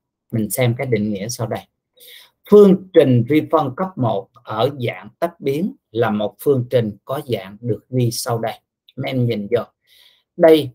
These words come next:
là cái, à, biểu thức ban đầu hồi nãy thầy nói là cái dạng số ba nè mấy em. Nhìn lại cái định nghĩa chút xíu ha mấy em. Phương trình vi phân cấp một hồi nãy thầy nói nó có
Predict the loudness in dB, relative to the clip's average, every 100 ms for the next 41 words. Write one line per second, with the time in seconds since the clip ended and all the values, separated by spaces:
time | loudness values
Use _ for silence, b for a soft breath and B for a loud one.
0 | b b -2 0 2 0 -4 -6 b b
1 | _ 0 2 2 2 -2 -2 -4 -6 -4
2 | -4 -2 -2 0 -2 -4 -8 -8 -10 -6
3 | -4 -4 -4 -4 -2 -2 -4 -6 -6 -2
4 | -2 -2 -2 -2 -4 -4 -8 _ -4 -2
5 | -2 -4 -6 -8 -6 -4 -2 -2 -4 -6
6 | -6 -8 -4 -2 0 0 0 -2 -4 -10
7 | _ _ _ _ _ _ _ _ _ _
8 | b b _ _ 6 6 4 2 2 2
9 | 2 2 0 -4 -4 -8 -8 -6 -6 -6
10 | -8 -8 -8 -10 -8 -6 -6 -8 -8 -10